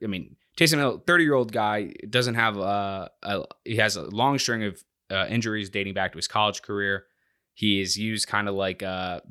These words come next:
<laughs> I don't know, a battering ram outside of his quarterback reps. So in terms of his long-term viability, I'm not sure. But, I mean, for right now, Jeff, like, I think people have to be kind of thinking about him as an actual quarterback play in the next two weeks, as long as Drew Brees is on I R.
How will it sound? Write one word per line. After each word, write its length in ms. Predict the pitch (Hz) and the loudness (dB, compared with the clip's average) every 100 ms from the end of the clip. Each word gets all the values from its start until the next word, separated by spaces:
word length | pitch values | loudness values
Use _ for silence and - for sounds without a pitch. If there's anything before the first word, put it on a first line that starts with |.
| - - | -18 -20
<laughs> 280 | _ _ | _ _
I 60 | 98 | -4
don't 120 | 92 | -4
know, 180 | 85 90 - | -4 -10 -10
a 60 | 92 | 2
battering 400 | 101 101 107 104 | 4 4 2 0
ram 400 | 101 98 98 95 _ _ _ _ _ _ | 0 0 -2 -6 _ _ _ _ _ _
outside 380 | 101 98 104 95 | 0 2 2 0
of 60 | 90 | -4
his 100 | - | -2
quarterback 460 | 131 127 110 98 | 2 2 2 2
reps. 260 | 101 98 - | -2 -4 -2
So 240 | 104 92 _ _ _ _ _ _ _ _ _ _ _ | -2 -4 _ _ _ _ _ _ _ _ _ _ _
in 100 | 123 | 2
terms 220 | 117 127 113 | 4 2 0
of 60 | |
his 140 | 104 98 | -4 0
long-term 460 | 101 113 123 135 | 0 0 -2 -2
viability, 400 | 131 127 131 123 | 0 0 0 0
I'm 80 | 107 | 0
not 140 | 98 | -2
sure. 240 | - 104 135 | -2 0 0
But, 140 | 117 | 2
I 60 | 101 | 2
mean, 160 | 101 98 | 0 -4
for 160 | 104 | -2
right 220 | 98 120 | 2 2
now, 240 | 113 98 156 | 2 0 0
Jeff, 380 | - 90 - - | 0 -2 -6 -8
like, 300 | 101 90 - _ - | -6 -6 -8 _ 0
I 100 | 107 | 2
think 180 | 165 - | 2 0
people 240 | 107 95 | 0 2
have 180 | 104 - | 0 0
to 80 | 95 | -4
be 340 | 98 92 92 | -6 -6 -8
kind 280 | - 104 139 | -2 0 0
of 100 | 117 | -2
thinking 340 | 104 - 180 | -4 -2 0
about 240 | 131 92 95 | 2 2 0
him 320 | 90 92 - | -6 -8 -6
as 160 | 98 95 | -4 -4
an 120 | - | -2
actual 720 | 98 113 - 110 98 92 - _ | 2 2 0 -2 -2 -2 -6 _
quarterback 480 | 117 160 123 78 - | 0 2 0 -2 -8
play 300 | 73 62 - _ _ _ 113 | -14 -14 -20 _ _ _ -2
in 120 | 104 | 0
the 60 | |
next 220 | 95 - - | 2 -2 -4
two 120 | 92 | -8
weeks, 300 | 85 - - | -10 -12 -10
as 180 | 104 104 | -6 -4
long 160 | 104 | -2
as 100 | 95 | -2
Drew 120 | 98 | -4
Brees 220 | 95 98 92 | -2 -4 -2
is 100 | 92 | -4
on 140 | 87 | -4
I 180 | 85 90 | -6 -2
R. 320 | 120 107 | 0 0